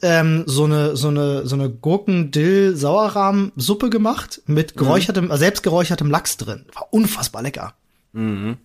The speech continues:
Speaker 1: Wirklich sehr, sehr lecker gewesen.
Speaker 2: Was
Speaker 1: Ähm,
Speaker 2: übrigens auch für mich ein totales Sommergericht zum Draußensitzen ist. Finden jetzt
Speaker 1: Mhm.
Speaker 2: bestimmt einige Leute richtig eklig. Aber, ähm, ist, äh, ohne Scheiß,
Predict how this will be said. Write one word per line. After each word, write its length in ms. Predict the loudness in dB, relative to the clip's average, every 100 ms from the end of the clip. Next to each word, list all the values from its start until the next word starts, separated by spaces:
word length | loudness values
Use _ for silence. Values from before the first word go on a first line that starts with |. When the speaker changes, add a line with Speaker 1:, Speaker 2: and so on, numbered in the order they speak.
| _ _ -14
Speaker 1:
Wirklich 200 | -10 -8
sehr, 140 | -4 -4
sehr 100 | -4
lecker 220 | -6 -8
gewesen. 380 | -10 -12 -14 -16 -18 -16 -16 -16 -10
Speaker 2:
Was 280 | -2 2 4
Speaker 1:
Ähm, 80 | 2
Speaker 2:
übrigens 300 | 2 0 -2
auch 160 | -2 -2
für 100 | -4
mich 180 | -6 -8
ein 60 |
totales 640 | -10 -10 -2 0 0 -2
Sommergericht 1040 | -6 -6 -6 -2 -2 -2 -4 -4 -4 -4 -8
zum 220 | -6 -4
Draußensitzen 760 | -2 0 0 0 -2 -2 -2 -6
ist. 320 | -4 -6 -8 _ _ _ _
Finden 320 | -4 -2 0
jetzt 140 | 0 0
Speaker 1:
Mhm. 40 |
Speaker 2:
bestimmt 260 | 0 -2 -4
einige 240 | -2 0
Leute 260 | 0 0 0
richtig 280 | -2 -6 -8
eklig. 320 | -6 -6 -8 -18 _ _ _ _ _ _
Aber, 320 | -2 2 2
ähm, 400 | 2 0 0 -2 -6 _ _ _ _ _ _
ist, 460 | -2 0 0 -4 -8 _ _ -20 -20 _ _ _ _ _ _ _ _
äh, 380 | -4 -2 0 -2
ohne 200 | -2 -4
Scheiß, 440 | -2 -2 -2 -4